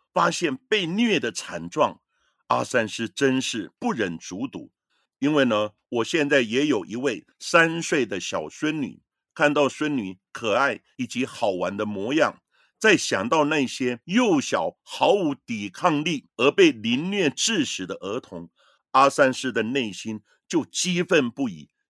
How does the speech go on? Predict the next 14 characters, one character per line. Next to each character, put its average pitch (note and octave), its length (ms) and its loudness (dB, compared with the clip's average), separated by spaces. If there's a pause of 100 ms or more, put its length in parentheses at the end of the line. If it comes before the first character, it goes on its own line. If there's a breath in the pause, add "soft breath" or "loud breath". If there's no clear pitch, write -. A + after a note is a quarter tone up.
久 C3+ 360 -4
久 F#2+ 260 -4
不 B2 160 -10
能 F2+ 220 -8
平 F2 440 -16
复。 B2+ 220 -4 (760)
那 D#3 220 2
凯 G2+ 240 -4
凯 G2+ 320 -4 (100)
这 F#3+ 120 0
一 F#3 120 -6
起 G#2+ 220 -10
事 D3+ 240 -4
件 B2+ 300 -4